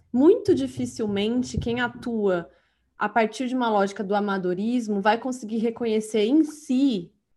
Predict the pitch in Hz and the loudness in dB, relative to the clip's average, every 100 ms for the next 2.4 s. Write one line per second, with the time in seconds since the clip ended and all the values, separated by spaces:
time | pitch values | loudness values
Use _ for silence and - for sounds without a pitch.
0 | _ 226 233 262 254 254 262 277 302 262 | _ -10 -4 -4 0 4 4 4 2 2
1 | 269 262 254 240 - 196 190 190 180 180 | 2 4 4 2 -2 -2 -2 -2 -4 -6
2 | 170 - 156 151 | -8 -8 -6 -8